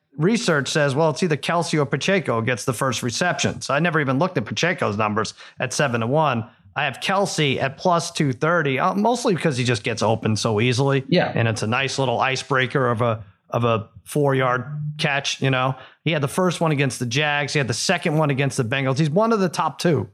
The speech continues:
Speaker 1: <laughs> all the time for
Speaker 2: Yeah.
Speaker 1: this. And especially with Mahomes' limitations. Gonna get that out. Like I said, get the,
Speaker 2: Yeah.
Speaker 1: uh, sure thing going. Um, Parlay Kid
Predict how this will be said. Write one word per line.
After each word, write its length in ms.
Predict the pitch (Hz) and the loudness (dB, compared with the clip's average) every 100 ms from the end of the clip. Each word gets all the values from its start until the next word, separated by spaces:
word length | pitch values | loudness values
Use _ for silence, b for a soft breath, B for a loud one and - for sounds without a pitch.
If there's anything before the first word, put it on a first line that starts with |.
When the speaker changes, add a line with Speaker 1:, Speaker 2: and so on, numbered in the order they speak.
| _ | _
Speaker 1:
<laughs> 160 | _ - | _ -4
all 180 | - 190 | 0 0
the 100 | 185 | 0
time 380 | - 156 113 - B B - | 0 -2 -2 -6 B B -2
for 120 | 135 | 0
Speaker 2:
Yeah. 40 | |
Speaker 1:
this. 220 | - 98 - | 2 0 2
And 100 | 156 | 0
especially 480 | 143 240 233 240 190 | 2 0 2 2 2
with 180 | 170 165 | 2 2
Mahomes' 460 | 160 165 151 143 | 2 2 2 2
limitations. 680 | 143 143 117 143 131 - 82 | 2 2 0 -2 -2 -2 -4
Gonna 140 | - 143 | 0 0
get 160 | 151 160 | 0 0
that 180 | 170 151 | 0 2
out. 200 | 131 123 | 0 0
Like 100 | 143 | 0
I 80 | |
said, 360 | 147 143 110 92 b b - | 0 0 0 -4 b b -6
get 140 | 143 | 0
the, 160 | 151 131 | 2 2
Speaker 2:
Yeah. 180 | 139 135 | 2 0
Speaker 1:
uh, 40 | |
sure 260 | 131 156 147 | 0 0 0
thing 320 | 151 147 131 | 2 0 0
going. 460 | 131 127 123 120 117 b b _ - | 0 2 2 0 -4 b b _ 0
Um, 640 | 131 131 131 131 135 - - _ _ _ _ | 2 4 4 4 2 -4 -14 _ _ _ _
Parlay 420 | - 180 190 185 | -2 2 4 2
Kid 600 | 170 - 196 175 143 127 | 0 0 2 2 0 -2